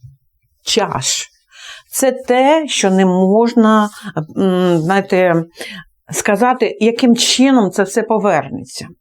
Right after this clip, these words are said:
Ну, тому що, ем, е, справді, е,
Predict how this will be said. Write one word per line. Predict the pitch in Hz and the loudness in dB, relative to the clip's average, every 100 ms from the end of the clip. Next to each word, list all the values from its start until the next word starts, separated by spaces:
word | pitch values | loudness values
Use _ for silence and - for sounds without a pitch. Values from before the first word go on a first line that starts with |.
| - - - - - - _ _ _ _ - | -16 -12 -12 -14 -20 -20 _ _ _ _ -2
Ну, | 220 247 247 330 359 220 220 | 2 4 4 4 4 4 2
тому | 262 247 320 | 4 4 4
що, | 339 277 269 247 233 - | 2 2 4 4 2 0
ем, | - - 202 190 185 - - | -6 -2 0 0 -2 -6 -8
е, | 127 170 180 | -4 -2 -4
справді, | 175 - 233 247 240 185 - 147 | -6 -4 0 2 2 0 -2 -2
е, | 147 | -2